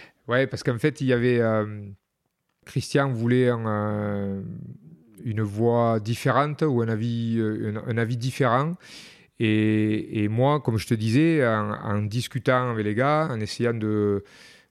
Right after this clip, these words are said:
euh, de, de donner confiance, enfin, le but, c'était de donner confiance dans, dans leur jeu parce qu'il manquait pas grand-chose. Et on l'a vu par la suite, ils ont, euh, à partir du moment où ils ont pris confiance, ils ont enchaîné des victoires et ils ont fini septième, euh, presque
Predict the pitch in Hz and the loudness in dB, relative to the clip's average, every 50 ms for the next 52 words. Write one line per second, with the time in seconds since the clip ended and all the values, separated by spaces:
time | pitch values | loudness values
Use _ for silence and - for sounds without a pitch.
0 | _ - 98 95 95 98 98 95 92 101 95 98 98 92 98 101 104 101 95 98 | _ -12 -10 -10 -8 -8 -8 -6 -6 -4 -4 -4 -4 -6 -6 -4 -6 -6 -4 -2
1 | 98 110 110 110 110 - - 110 101 - - 123 117 110 - - - - - 113 | 0 0 2 2 2 0 0 -2 -2 0 0 0 0 0 -4 -8 -12 -2 0 0
2 | 110 110 110 117 123 160 139 - 123 - 131 117 117 110 123 131 139 135 - 135 | 2 2 2 2 2 2 2 0 0 0 0 0 2 2 2 2 2 0 0 -2
3 | 120 107 - - 147 156 151 - - 135 120 113 110 110 110 107 110 110 113 113 | -2 -2 -2 -2 -2 0 -2 -4 -4 -2 -2 -2 0 -2 -2 -2 0 0 2 2
4 | 117 113 131 156 156 127 - - - 113 117 117 104 - 113 - 139 127 139 135 | 2 2 0 0 0 -2 -4 -4 -2 0 0 0 2 0 0 2 2 2 2 2
5 | - - 165 131 110 101 92 - - - - - - - - - _ _ - 107 | 2 0 0 2 2 0 -2 -4 -10 -18 -20 -20 -20 -20 -20 -20 _ _ -4 -2
6 | 101 101 98 101 104 107 107 104 113 110 - 110 92 101 98 - - 156 147 - | 0 2 2 2 2 2 2 2 0 0 0 0 0 0 -2 0 -2 -2 0 2
7 | 156 151 143 120 110 104 98 104 101 98 98 95 92 92 90 87 - - - - | 2 2 4 4 2 2 2 2 0 0 0 -2 -2 -2 -4 -6 -8 -14 -20 -20
8 | - - - - _ _ - 120 120 - - - 110 - - 117 120 117 117 113 | -20 -20 -20 -20 _ _ -12 -8 -6 -4 -4 -4 -2 0 0 0 2 2 2 2
9 | 101 107 95 - 110 - 107 101 92 - 151 156 147 - 127 104 110 107 110 107 | 2 0 0 0 0 0 0 -4 0 0 0 0 0 0 -2 0 0 0 0 0
10 | - - - 110 113 110 104 101 101 101 - 151 147 156 156 156 143 127 123 120 | 0 -2 -2 -2 -2 -2 -2 -2 -4 -2 0 0 2 4 2 2 2 2 2 2
11 | 120 117 117 117 113 - - - - - _ _ _ - 175 120 104 117 113 95 | 2 2 0 -2 -4 -6 -10 -18 -20 -20 _ _ _ -4 -2 0 2 2 0 0
12 | - - 120 120 107 - - 147 131 - - 147 147 156 156 151 143 139 123 113 | -2 -2 -2 0 0 0 0 -2 -2 0 0 0 2 2 0 0 0 0 0 0
13 | 110 107 107 104 101 101 - - - 139 127 - - - | 0 0 -2 -2 -4 -6 -10 -6 -2 -2 -2 -2 -2 -2